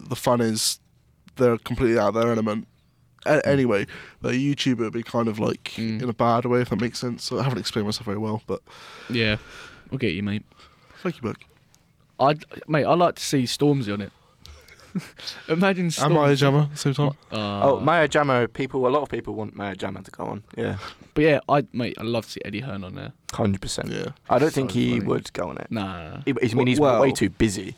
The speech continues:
Speaker 3: You're too, uh,
Speaker 1: Too busy, but, like, if he gets, like,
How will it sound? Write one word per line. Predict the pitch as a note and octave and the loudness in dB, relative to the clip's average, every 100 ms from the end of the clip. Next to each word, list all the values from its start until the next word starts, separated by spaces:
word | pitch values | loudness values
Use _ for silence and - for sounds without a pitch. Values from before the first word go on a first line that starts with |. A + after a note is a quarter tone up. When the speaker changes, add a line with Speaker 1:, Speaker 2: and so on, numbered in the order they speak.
| - | -12
Speaker 3:
You're | A2+ | -8
too, | C3+ A#2 | -6 -4
uh, | A#2 A2+ A2 - | -4 -4 -6 -6
Speaker 1:
Too | - F#3 | 0 2
busy, | G3+ F#3+ D3 | 4 4 4
but, | B2 | 4
like, | A2+ G#2 - - - _ _ _ _ - - - | 4 2 -6 -20 -20 _ _ _ _ -20 -12 -4
if | C#3 | 0
he | F#3+ | 2
gets, | F3 E3 - _ - - - _ D3+ C3 B2+ - - - _ | 2 0 -6 _ -20 -20 -20 _ -12 -12 -12 -16 -20 -20 _
like, | C3 - | -4 -4